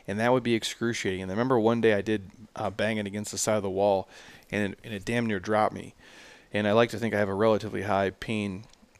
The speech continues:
uh, tolerance, but man, it was, uh, rough. So sometimes what happens is that referred pain around, like, where the actual issue is, um, is causing that. So it could be a pinched nerve. I don't know. I've had experience with that before.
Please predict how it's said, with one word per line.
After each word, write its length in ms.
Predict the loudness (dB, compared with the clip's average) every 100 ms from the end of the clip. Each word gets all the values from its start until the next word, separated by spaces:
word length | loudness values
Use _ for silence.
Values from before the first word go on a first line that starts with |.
| -12
uh, 160 | -8 -8
tolerance, 520 | 2 6 6 6 -2
but 160 | -6 -4
man, 280 | 0 -2 -2
it 120 | -2
was, 260 | -2 -2 0
uh, 100 | 0
rough. 340 | 2 2 0
So 120 | -6
sometimes 840 | -2 0 2 2 2 2 0 -4 -10 -20 -20 -20 _
what 160 | 0 4
happens 280 | 4 4 0
is 100 | 2
that 100 | 2
referred 460 | 0 2 4 4
pain 300 | 2 -4 -2 -2
around, 720 | -2 2 4 6 4 0 -6 -16 -20 _
like, 180 | -2 0
where 100 | 0
the 120 | 4
actual 360 | 2 2 -4 -4
issue 400 | -4 -4 -2 0
is, 360 | 0 -2 -4 -12 -18 -20 -18 -2
um, 240 | 0 0
is 100 | -2
causing 460 | -4 6 6 6 0
that. 180 | -4 0
So 300 | 2 2 0 -8
it 140 | -8
could 220 | 0 0
be 120 | 2
a 60 | 0
pinched 300 | 0 -4 -2
nerve. 340 | 0 0 0 2
I 100 | 2
don't 140 | 4
know. 160 | 2 2
I've 100 | 2
had 80 | 0
experience 400 | -2 -4 -4 -4
with 100 | -2
that 180 | 0 0
before. 400 | -6 0 0